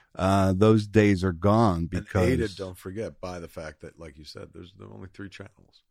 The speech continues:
Speaker 1: Yeah, sure.
Speaker 2: Like, somebody can make modern day Roots, but they'd be like,
Speaker 1: It'd be just as good.
Speaker 2: "Oh, I gotta get to see it. What is it, on Stars? Yeah,
Speaker 1: Yeah.
Speaker 2: I don't have that, but
Speaker 1: Yeah,
Speaker 2: I'll
Speaker 1: yeah.
Speaker 2: get it."
Speaker 1: I'll get around to it.
Speaker 2: Yeah.
Speaker 1: Yeah. Versus
Speaker 2: if you didn't watch it,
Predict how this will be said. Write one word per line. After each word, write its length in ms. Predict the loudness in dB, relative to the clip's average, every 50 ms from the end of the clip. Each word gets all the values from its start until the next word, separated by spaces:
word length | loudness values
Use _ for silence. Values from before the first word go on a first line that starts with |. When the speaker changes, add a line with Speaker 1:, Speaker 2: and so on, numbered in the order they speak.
| _ _ -4
Speaker 1:
Yeah, 220 | -2 0 0 -2 -2
sure. 200 | 0 2 2 2
Speaker 2:
Like, 100 | 2 2
somebody 380 | 2 2 2 2 2 0 -2 -2
can 180 | -4 -4 -4
make 240 | -4 -4 -4 -6 -6
modern 400 | -6 -4 -4 -4 -4 -6 -6 -4
day 180 | -4 -4 -4 -4
Roots, 500 | -4 -4 -2 -2 -4 -6 -8 -12 -18 -16 _ -10
but 240 | -10 -10 -10 -10 -14 -12
they'd 200 | -10 -10 -10 -8
be 100 | -8 -8
like, 400 | -6 -6 -6 -6 -8 -10 -12 -16 -20 _ _ _ _ 0
Speaker 1:
It'd 140 | 2 6
be 80 | 6 8
just 280 | 10 10 8 10 8 6
as 100 | 8 10
good. 340 | 12 12 12 12 12 10 10
Speaker 2:
"Oh, 80 | 10
I 120 | 8 8 6
gotta 180 | 6 4 4
get 180 | 4 0 -4 -4
to 60 | -4 -4
see 180 | -2 -2 0
it. 160 | 0 -2 -4 -8 _ _ _ _ _ _ _ _ -4
What 120 | -2 0
is 80 | 0 0
it, 40 |
on 100 | -2 -2
Stars? 600 | -4 0 4 6 6 8 6 6 4 0 -4 -12 _ _ _ -6
Yeah, 140 | 0 2
Speaker 1:
Yeah. 240 | 4 6 6 4 4
Speaker 2:
I 60 | 0
don't 140 | -2 -6 -6
have 160 | -8 -8 -10
that, 180 | -10 -12 -12 -10 _
but 80 | 2 4
Speaker 1:
Yeah, 60 | 6
Speaker 2:
I'll 120 | 6 6
Speaker 1:
yeah. 100 | 6 6
Speaker 2:
get 100 | 6 6
it." 60 | 4 2
Speaker 1:
I'll 80 | 0 2
get 160 | 4 6 6
around 260 | 6 6 6 2 0
to 180 | 0 -2 -2 -2
it. 80 | -2 -6 -10
Speaker 2:
Yeah. 60 | -20 -20 -12 -6 -4
Speaker 1:
Yeah. 180 | -4 -4 -4 -8 _ _ _ _ _ _ _ _ _ _ _ 6
Versus 600 | 8 10 10 10 10 8 6 6 6 2 -2 -12 _ _ _ _ _ _ _ _ _ -18
Speaker 2:
if 100 | -12 -10
you 100 | -8 -8
didn't 140 | -6 -6 -2
watch 340 | 0 2 2 2 0 -2 -8
it, 160 | -10 -10